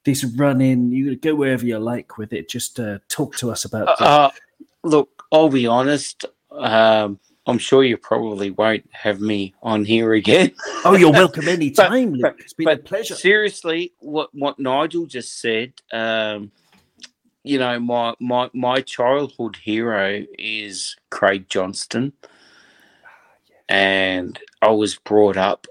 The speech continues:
Speaker 2: on that nineteen eighties era that Nigel just mentioned. And Nigel is absolutely spot on when he says that we never thought we'd see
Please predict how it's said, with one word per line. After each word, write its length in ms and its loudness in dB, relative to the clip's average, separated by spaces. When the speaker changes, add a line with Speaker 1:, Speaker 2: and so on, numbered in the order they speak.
Speaker 2:
on 240 0
that 260 -2
nineteen 600 -2
eighties 480 -2
era 440 0
that 180 -4
Nigel 420 0
just 320 -4
mentioned. 540 -4
And 540 0
Nigel 840 6
is 360 -2
absolutely 1800 2
spot 640 2
on 360 -4
when 500 -4
he 240 0
says 640 0
that 180 -4
we 180 -4
never 380 0
thought 440 2
we'd 220 -2
see 640 0